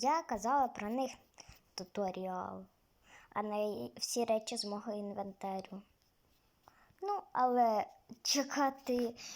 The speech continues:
відповіді на всі речі, які я показувала, буде, напевне, довго і, напевне, про мій інвентар. Тому найлогічніше буде просто показати, як їх всіх получити.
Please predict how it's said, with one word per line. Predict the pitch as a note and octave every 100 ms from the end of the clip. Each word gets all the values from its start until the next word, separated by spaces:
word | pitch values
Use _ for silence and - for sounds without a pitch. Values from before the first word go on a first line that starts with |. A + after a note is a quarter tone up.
| -
відповіді | C4+ C#4 B3 B3 A#3+ B3
на | B3
всі | B3 - C4+
речі, | C#4 E4+ F4+ - D4
які | C4+ C4+
я | C4+ A#3+
показувала, | A#3+ A#3 D4 F#4 F4+ F4 E4 D#4 - - - -
буде, | C4+ B3
напевне, | B3 A#3 A#3+ A#3 A3+
довго | A3+ C#4 F#4 E4+ C#4+ C#4+
і, | B3+
напевне, | G#3+ - B3+ A#3
про | A3+ A3
мій | G#3 G#3 G3 G#3+ G3+
інвентар. | G#3 G#3 G#3 G#3 - F3+ F3+ - - - _ - - - - - -
Тому | D#4+ F4
найлогічніше | D#4+ C4+ B3+ B3+ C4+ C#4+ - B3 A3+ - A3 G3+ A3+ A#3+ - - - - - -
буде | C4 F#4 E4 C#4+ B3+ - -
просто | C#4 E4+ - E4+
показати, | C4 B3 A#3 C4 C4+
як | B3 A#3+ A#3+
їх | A#3+
всіх | - A#3 A3+
получити. | - G3+ G3 - F3+